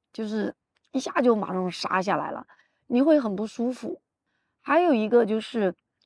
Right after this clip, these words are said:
走小路的时候，它会找不着路。就像这种，它画有线没问题，但有一些像在那个，呃，商业场所，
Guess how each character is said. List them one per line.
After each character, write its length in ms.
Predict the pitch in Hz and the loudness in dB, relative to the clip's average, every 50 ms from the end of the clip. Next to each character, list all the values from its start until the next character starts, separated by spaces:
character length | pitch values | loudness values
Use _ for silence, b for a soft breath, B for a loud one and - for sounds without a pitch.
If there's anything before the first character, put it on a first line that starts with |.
| _ _ _ | _ _ _
走 200 | - 220 247 294 | 2 2 2 2
小 280 | - - 285 - - | 4 4 2 2 2
路 220 | - 220 294 294 277 | 2 -2 -2 0 0
的 80 | 233 | 0
时 120 | 202 - 214 | 0 -2 -4
候， 160 | 185 175 - - _ | -4 -6 -6 -10 _
它 140 | - - 247 | -10 -6 -4
会 100 | 262 269 | -4 -2
找 140 | - - 214 | -2 -4 -6
不 100 | 240 143 | -4 -4
着 140 | 160 151 120 | -4 -4 -4
路。 200 | 226 254 - - _ _ _ _ _ _ _ _ _ _ _ b b b b b b | -4 -6 -8 -10 _ _ _ _ _ _ _ _ _ _ _ b b b b b b
就 140 | - 349 330 | -2 0 4
像 200 | 302 381 370 330 | 6 4 4 6
这 160 | - 427 339 | 6 4 6
种， 320 | 262 196 180 - - - _ | 4 4 2 -2 -6 -10 _
它 160 | - - 302 | -4 -2 0
画 200 | 294 349 349 339 | 4 6 8 8
有 100 | 233 175 | 6 4
线 200 | 170 - 320 302 | 2 0 0 2
没 140 | 240 180 165 | 2 2 0
问 160 | 185 214 196 | 0 0 -2
题， 160 | 185 - - - | -4 -6 -8 -6
但 200 | - 285 302 277 | -2 -2 0 0
有 180 | 247 - - | -2 -4 -6
一 60 | - 240 | -8 -4
些 260 | - 269 247 247 240 b b b b b b b b b _ _ | 0 2 4 4 2 b b b b b b b b b _ _
像 240 | - - 311 302 | 0 2 2 4
在 180 | 277 294 277 262 | 6 6 6 6
那 180 | 247 254 247 233 | 4 2 0 2
个， 260 | 214 202 190 - - - - | 2 2 4 4 2 0 -2
呃， 320 | - 185 180 165 156 - - _ _ _ _ _ | -2 -2 -2 -2 -2 -4 -8 _ _ _ _ _
商 280 | _ - - 302 311 339 | _ 0 2 4 4 4
业 120 | 339 285 | 4 2
场 260 | - - - 165 185 | 0 -2 -4 -6 -6
所， 260 | 190 - - - - | -6 -6 -6 -8 -8